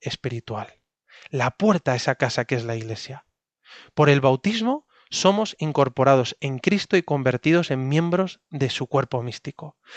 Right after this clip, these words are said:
Es decir, nos hacemos miembros de la familia de Dios, nos configuramos con Jesucristo en lo más profundo de nuestro ser. Es el gran sacramento de iniciación e incorporación.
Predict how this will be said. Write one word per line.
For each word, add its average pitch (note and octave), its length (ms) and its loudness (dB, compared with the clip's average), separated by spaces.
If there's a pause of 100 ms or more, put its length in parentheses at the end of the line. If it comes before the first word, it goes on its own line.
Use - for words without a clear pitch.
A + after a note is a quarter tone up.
Es F3 120 6
decir, F#3 260 4
nos D3+ 220 2
hacemos G3 360 4
miembros G3+ 360 4
de E3 80 4
la C#3 80 4
familia E3 400 0
de D3 80 2
Dios, F3+ 420 0 (300)
nos E3 200 4
configuramos E3 640 4
con E3+ 200 2
Jesucristo G3 840 0 (380)
en D3+ 160 -2
lo C3 120 0
más A3 200 4
profundo F#3+ 480 0
de C#3+ 80 2
nuestro B2+ 320 -6
ser. - 320 -10 (720)
Es G#3 340 2
el C#3+ 160 -2
gran F3 220 4
sacramento D#3+ 800 2
de C#3 320 2
iniciación D3+ 760 -2
e - 60 -2
incorporación. B2+ 960 -2